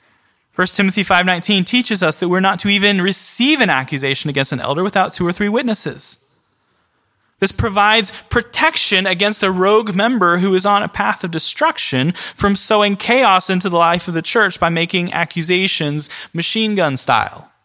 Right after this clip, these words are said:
You know, like, "Do, do, do, do, do," like, "I'm just gonna take everybody out." No, you, we don't even entertain that. You say, "Sit down, young man, that's out of order."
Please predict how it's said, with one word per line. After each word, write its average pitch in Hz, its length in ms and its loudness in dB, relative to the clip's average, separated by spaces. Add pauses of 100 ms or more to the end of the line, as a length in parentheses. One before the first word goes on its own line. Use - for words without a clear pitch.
(840)
You 165 140 0
know, 147 100 4
like, 127 140 0
"Do, - 80 -8
do, 135 140 -4
do, 135 100 -2
do, 139 140 -6
do," 135 140 -6
like, 123 180 0
"I'm 127 100 0
just 139 140 -6
gonna 113 120 -4
take 143 280 -4
everybody 123 340 -4
out." - 160 -8 (220)
No, 196 160 0
you, 170 320 -6
we 196 80 0
don't 214 160 2
even 180 300 -2 (120)
entertain 160 640 -2
that. - 180 -6 (460)
You 139 100 -4
say, 139 220 2
"Sit 180 360 -2
down, 135 280 2
young 113 180 -4
man, 113 160 -6
that's 113 220 -6
out 123 200 0
of 120 120 -4
order." 107 340 -4